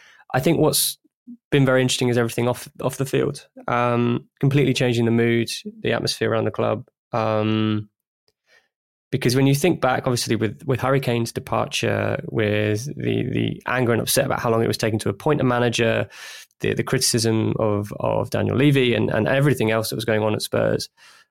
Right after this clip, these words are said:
um, it feels like he's almost single-handedly turned that mood around. Um, they, it, it helps that he's playing a progressive style of play,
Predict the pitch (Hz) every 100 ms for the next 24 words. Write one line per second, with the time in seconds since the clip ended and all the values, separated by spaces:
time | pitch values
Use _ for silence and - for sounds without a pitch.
0 | _ 113 110 107 107 107 107 - _ _
1 | - 147 170 156 147 139 - _ 160 156
2 | 139 143 143 _ - - 170 135 131 160
3 | 135 120 110 107 110 - 123 123 117 110
4 | - _ _ _ _ _ _ _ _ _
5 | _ _ _ 147 131 120 120 147 196 -
6 | - 262 123 120 117 113 117 117 113 -
7 | - - - - _ _ - 131 135 127
8 | 120 - _ - - - 147 - - 147
9 | 135 - - - 135 127 131 123 143 135
10 | 127 127 139 131 117 131 123 - 113 -
11 | 120 117 104 - 120 107 85